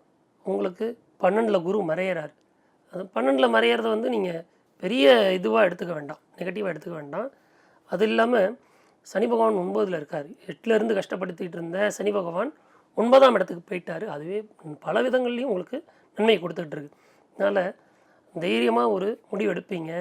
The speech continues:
இப்ப கிடைக்கக்கூடிய புது வேலையோ இல்ல புது தொழில் ஆரம்பிச்சீங்கனாலோ அதெல்லாம்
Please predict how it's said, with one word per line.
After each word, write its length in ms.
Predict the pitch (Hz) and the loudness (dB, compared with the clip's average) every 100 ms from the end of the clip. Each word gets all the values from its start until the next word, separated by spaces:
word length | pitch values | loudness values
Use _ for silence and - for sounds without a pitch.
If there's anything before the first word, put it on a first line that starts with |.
| 190 _ _ _ _ | -8 _ _ _ _
இப்ப 180 | 165 208 | -2 0
கிடைக்கக்கூடிய 560 | 190 214 233 220 226 220 - | 2 2 2 -2 0 -2 -2
புது 200 | 220 254 226 | -2 -2 0
வேலையோ 480 | 202 208 196 196 220 _ _ - | 0 0 -2 -4 -8 _ _ -8
இல்ல 120 | 202 208 | -2 -2
புது 200 | 214 208 214 | -2 -4 -2
தொழில் 340 | 196 208 214 - _ _ - 185 | -2 -2 -2 -10 _ _ -8 -2
ஆரம்பிச்சீங்கனாலோ 800 | 190 196 185 - 190 185 180 202 | -2 -2 -6 -8 -6 -6 -4 -4
அதெல்லாம் 380 | 170 165 190 | -6 -6 -8